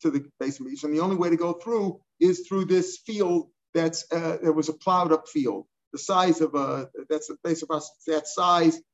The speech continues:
and it's got a, it's got a, um, a, a body that was plowed up, so there's no body anymore, but there might be a bone. So what do you do? Menapech, you can blow. You walk along.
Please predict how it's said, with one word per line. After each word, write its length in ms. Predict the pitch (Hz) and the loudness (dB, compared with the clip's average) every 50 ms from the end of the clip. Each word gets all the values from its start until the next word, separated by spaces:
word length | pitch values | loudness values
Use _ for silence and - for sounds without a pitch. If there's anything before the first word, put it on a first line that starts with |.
| _ _ | _ _
and 120 | 143 156 | -6 -6
it's 80 | 151 156 | -4 -2
got 180 | - 190 180 175 | -2 -2 0 -2
a, 100 | 160 160 - | -4 -4 -6
it's 140 | 160 - - | -10 -6 -4
got 160 | 190 175 165 | -2 0 4
a, 240 | 160 156 151 151 147 _ _ 156 | 4 4 4 2 -2 _ _ -4
um, 340 | 147 147 139 139 135 135 - _ 131 | -4 -4 -4 -6 -8 -10 -14 _ -12
a, 260 | 131 127 123 127 123 | -12 -10 -10 -10 -10
a 100 | 123 123 - _ | -10 -12 -4 _
body 300 | 160 175 196 185 170 165 | 2 4 4 4 4 2
that 100 | 165 - | 2 0
was 140 | 151 143 - | -2 -6 -8
plowed 340 | _ - 185 170 165 165 | _ 0 2 4 4 4
up, 140 | 151 147 151 | 4 2 0
so 100 | - 165 | -2 -4
there's 100 | 160 151 | -4 0
no 140 | 185 214 202 | 2 2 2
body 420 | - - 165 175 196 196 185 165 | 4 6 6 6 6 4 2 0
anymore, 300 | 151 151 156 151 156 160 160 | 0 -2 -2 -4 -4 -4 -4
but 140 | 165 165 170 | -4 -6 -4
there 80 | 180 | 0
might 200 | 190 185 185 - | 0 0 0 2
be 100 | 190 170 | 2 2
a 40 | 156 | 2
bone. 300 | - 156 147 139 123 - - _ _ _ _ _ _ | 2 2 0 -2 -2 -6 -12 _ _ _ _ _ _
So 120 | - - 175 | -2 0 2
what 140 | 190 208 | 2 2
do 60 | 220 208 | 2 2
you 120 | 180 - | 0 2
do? 340 | - 139 135 151 170 165 - _ _ _ _ _ - | 2 6 6 6 6 4 -2 _ _ _ _ _ 0
Menapech, 400 | 170 170 165 220 208 196 208 185 | 0 2 2 2 2 0 0 -2
you 80 | 175 | -4
can 160 | - - 165 147 | -2 -2 0 2
blow. 540 | 147 139 160 175 160 143 113 104 - - _ _ _ _ | 4 6 6 8 6 6 4 2 -4 -10 _ _ _ _
You 80 | 156 143 | 0 2
walk 320 | 139 156 170 190 202 - | 4 4 4 4 2 2
along. 500 | 180 156 139 123 117 107 110 120 151 147 | -2 -2 -2 -2 -4 -6 -6 -8 -10 -14